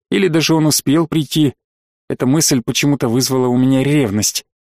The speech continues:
Наверное, она на лице отразилась, потому что продавец с сочувствием спросил: "Зубы болят?"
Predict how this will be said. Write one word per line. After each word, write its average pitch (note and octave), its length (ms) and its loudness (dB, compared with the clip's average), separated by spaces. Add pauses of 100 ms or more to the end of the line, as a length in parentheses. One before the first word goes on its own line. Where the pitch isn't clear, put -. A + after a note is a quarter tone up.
(240)
Наверное, D#3 560 2
она E3 140 2
на D#3+ 120 2
лице F3 360 2
отразилась, D3 540 0
потому D#3+ 280 0
что - 160 -4
продавец D#3 460 0
с - 140 0
сочувствием D#3+ 600 0
спросил: D3+ 580 0 (520)
"Зубы D3+ 480 0
болят?" C3 440 -2